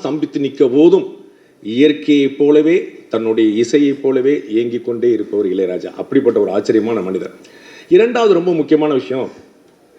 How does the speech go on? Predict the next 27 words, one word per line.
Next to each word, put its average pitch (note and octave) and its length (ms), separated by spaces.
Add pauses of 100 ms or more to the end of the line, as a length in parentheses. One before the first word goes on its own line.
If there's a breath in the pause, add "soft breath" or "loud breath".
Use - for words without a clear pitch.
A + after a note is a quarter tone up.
(1200 loud breath)
ஒரு E3+ 480 (720)
இசை, A#3 420 (1120)
ஒரு F3+ 160
இசையமைப்பாளர் F#3 680
அப்படின்னா C#3+ 180
அவருக்கு C#3 320
வந்து C3 380
ஒரு, G#2+ 420 (160)
ஒரு - 260
பீரியட் C4 300
நம்ம C#3+ 140
சொல்லலாம். B2 300
எல்லாருக்குமே C3+ 380
இந்-, C#3+ 220
இப்ப C#3+ 180
வந்தாங்க, D3+ 440
இப்ப F3+ 160
போனாங்க, B2+ 360
இப்ப B2+ 180
வந்தாங்க, B2 320
இப்ப A#2 260
போனாங்க, C3 140
இந்த A#2 260
பீரியட், B2 160
இந்த G#2+ 140
பீரியட் G#2+ 160
சொல்லலாம். F2+ 320